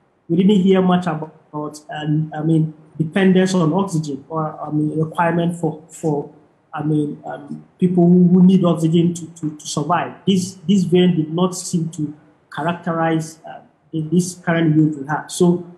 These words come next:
a number of factors has contributed to what we see now. And the good thing is that it seemed to be, have behaved like the normal common flu that we usually see, what is, what is typical of this. But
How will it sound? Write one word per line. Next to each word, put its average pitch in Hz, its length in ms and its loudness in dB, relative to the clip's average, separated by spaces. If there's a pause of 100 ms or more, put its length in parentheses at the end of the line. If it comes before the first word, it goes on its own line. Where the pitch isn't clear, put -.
(260)
a 170 60 -4
number 269 260 2
of - 180 0
factors 190 460 -2
has 151 180 -6
contributed 175 640 2
to 151 60 -2
what 160 100 4
we 147 140 2
see - 240 -4
now. 135 340 -4
And 156 140 -14
the 160 100 0
good 180 240 2
thing 185 140 4
is 160 120 2
that 156 200 -4
it 170 120 -4
seemed 254 280 2
to 185 60 2
be, 170 120 4
have 165 220 2
behaved 160 460 0 (520)
like 160 240 0
the 165 80 0
normal 190 520 2
common 175 260 2
flu 180 460 2 (500)
that 170 240 -4
we 156 60 0
usually 160 500 -2
see, - 260 -8 (280)
what 196 160 2
is, - 260 -2
what 185 140 0
is 165 100 -2
typical 170 580 -6
of - 140 -18
this. - 260 -16
But 165 360 -6